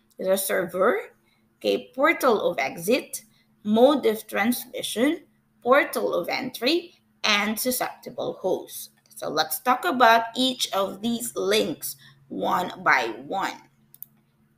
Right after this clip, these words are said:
Okay, so let's talk about first pathogen. Again, pathogen is an organism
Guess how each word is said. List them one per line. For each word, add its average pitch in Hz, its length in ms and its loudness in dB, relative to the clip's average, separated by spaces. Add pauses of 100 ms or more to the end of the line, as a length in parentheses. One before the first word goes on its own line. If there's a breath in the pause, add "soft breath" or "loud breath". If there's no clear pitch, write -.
(100)
Okay, 196 520 -2 (120 loud breath)
so 208 240 -2
let's 208 300 0
talk - 240 0
about 185 420 2
first 196 380 -2 (180)
pathogen. - 680 -6 (300 soft breath)
Again, 208 520 4
pathogen 285 680 0
is 196 200 0
an 190 140 -4
organism 202 760 -2